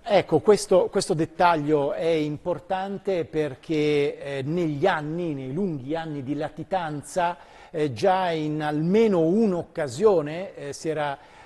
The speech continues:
eh, ritenuto di essere arrivati molto vicino alla cattura di Matteo Messina Denaro, proprio risalendo ad un suo ricovero. Allora si era parlato di un ricovero in una clinica, eh, catalana, eh, poi c'erano state altre segnalazioni, mentre vedete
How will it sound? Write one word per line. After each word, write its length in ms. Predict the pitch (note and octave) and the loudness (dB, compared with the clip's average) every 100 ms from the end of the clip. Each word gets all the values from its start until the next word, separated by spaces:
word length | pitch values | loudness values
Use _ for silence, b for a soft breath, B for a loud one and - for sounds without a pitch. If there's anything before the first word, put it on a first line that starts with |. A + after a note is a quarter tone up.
| B | B
eh, 720 | D#3 D3 C#3+ C#3 C3+ - - | -6 -2 0 -2 -4 -6 -10
ritenuto 600 | C#3+ C3+ G#3+ A#3+ - - | -4 0 2 0 -4 -16
di 240 | B2+ A#2+ D3 | -10 -2 0
essere 320 | D3+ - D3 | 0 -2 -2
arrivati 460 | C#3+ D3+ E3+ - | -2 -2 -4 -4
molto 560 | C3+ D3+ A#3 A#3+ E3 C#3 | -4 6 8 8 6 -4
vicino 340 | A#2+ - F3 | -10 -6 -6
alla 140 | D3 C3+ | -4 -6
cattura 360 | D#3+ - F3+ | -8 -2 -2
di 120 | C#3+ C#3 | 0 -4
Matteo 260 | C#3+ F3 | -6 -6
Messina 380 | D3 C3+ F#3 G#3 | -6 -8 -8 -4
Denaro, 340 | G#3 F3 E3 | -4 -4 -6
proprio 480 | D3 F#3 G3+ F#3+ D#3+ | -6 -2 -2 0 -2
risalendo 920 | D#3 G3+ - F3 E3+ E3+ D#3+ D#3 D3+ D3+ B B B | -2 -4 -4 -4 -4 -6 -4 -2 -2 -4 B B B
ad 240 | D#3+ D#3 | -4 -2
un 220 | D3+ D#3+ D#3 | -2 -4 -6
suo 360 | - F#3 E3+ | 0 4 6
ricovero. 640 | D3 C#3 G3+ G3+ G#3 F#3+ D3 | 6 4 6 8 8 6 2
Allora 240 | D3 D#3 | 0 -4
si 140 | - | -6
era 140 | D3+ C3+ | -8 -8
parlato 560 | D3 C3 D3+ D3 - | -8 -8 -6 -6 -6
di 100 | C#3 | -8
un 140 | C#3+ C3+ | -8 -12
ricovero 420 | C3+ D#3+ C#3+ C#3 | -8 -6 -6 -6
in 60 | C#3 | -10
una 220 | C3+ C3+ | -12 -12
clinica, 640 | D#3 D3+ D3 C#3+ D#3 C#3+ B2+ B B | -8 -6 -6 -6 -4 -4 -6 B B
eh, 180 | B C#3 | B -4
catalana, 920 | - E3 - C#3+ F3 F#3+ F#3+ F#3 E3+ - | -2 -2 0 0 0 0 2 0 -2 -8
eh, 140 | C#3 | -10
poi 340 | - F3+ F3 E3+ | 0 6 6 4
c'erano 340 | E3+ D3 D3+ | -2 -10 -10
state 400 | - D#3+ C#3+ D3+ | -8 -6 -4 0
altre 360 | D#3 E3+ - C#3+ | 0 -2 -6 -10
segnalazioni, 840 | - D3 D3 D3 - G3+ G#3 D#3 | -8 -6 -4 -6 -2 2 2 2
mentre 200 | D3+ G3 | -4 -4
vedete 440 | G#3+ G3+ F3+ D3+ | -2 -2 0 -4